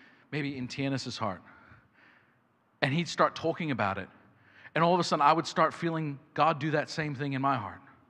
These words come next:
Or God would be doing something in my wife's heart.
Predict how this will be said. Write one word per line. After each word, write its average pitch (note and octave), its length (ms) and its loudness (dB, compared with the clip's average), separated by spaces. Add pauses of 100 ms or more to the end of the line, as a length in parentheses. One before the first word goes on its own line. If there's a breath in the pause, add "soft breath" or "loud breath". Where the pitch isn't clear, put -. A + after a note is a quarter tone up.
(1300 loud breath)
Or E3+ 100 4
God F3+ 240 8
would F#3 140 0
be F3+ 100 0
doing E3 220 -2
something E3 400 -2 (220 loud breath)
in F3 100 0
my D3+ 120 4
wife's D3+ 360 2
heart. G#2 280 -4